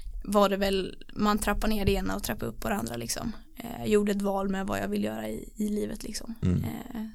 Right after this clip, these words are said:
Speaker 1: så att, eh, där någonstans när man gick i s-,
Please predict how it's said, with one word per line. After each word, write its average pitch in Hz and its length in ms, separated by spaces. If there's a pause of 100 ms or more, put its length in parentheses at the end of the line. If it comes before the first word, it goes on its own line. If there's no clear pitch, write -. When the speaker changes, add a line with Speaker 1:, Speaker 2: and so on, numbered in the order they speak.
Speaker 1:
så - 140
att, - 220
eh, - 60 (880)
där 226 80
någonstans 214 360
när 220 80
man 214 120
gick 214 140
i 208 720
s-, - 840